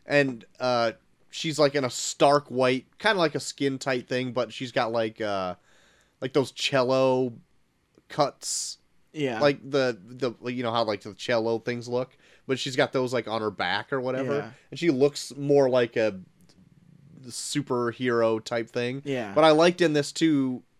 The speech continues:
Speaker 1: that, uh, she just went all stark white, and she looks, like, evil as shit with those
Speaker 2: Oh,
Speaker 1: bright
Speaker 2: those fucking,
Speaker 1: white
Speaker 2: those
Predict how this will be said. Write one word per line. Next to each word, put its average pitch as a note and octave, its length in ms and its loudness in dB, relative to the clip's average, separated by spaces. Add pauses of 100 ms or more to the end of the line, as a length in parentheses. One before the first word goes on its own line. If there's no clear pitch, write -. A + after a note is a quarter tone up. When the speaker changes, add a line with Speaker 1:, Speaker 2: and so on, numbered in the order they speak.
(280)
Speaker 1:
that, B2 460 0
uh, G#2+ 340 0 (480)
she - 160 0
just D3+ 140 0
went D#3 180 2
all C3 240 0
stark C#3 440 2
white, B2 280 2
and B2+ 80 -4
she D3 120 -2
looks, C3 280 -2
like, B2 200 0
evil C#3+ 340 0
as B2 100 0
shit C#3+ 220 0
with B2 100 -4
those A#2+ 220 -2
Speaker 2:
Oh, D3+ 200 -2
Speaker 1:
bright A#2 320 2
Speaker 2:
those F#3 240 2
fucking, F#3+ 300 4
Speaker 1:
white A#2+ 180 2
Speaker 2:
those A2 120 2